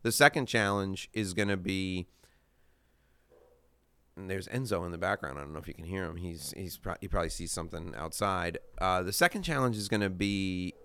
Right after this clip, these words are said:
is this person going to be in a, in, in a situation where they feel like they're gonna,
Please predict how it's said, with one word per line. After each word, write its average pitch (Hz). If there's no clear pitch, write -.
is 143
this 143
person 98
going 104
to 101
be 92
in 107
a, 90
in, 101
in 127
a 107
situation 110
where 98
they 87
feel 117
like 90
they're 92
gonna, 90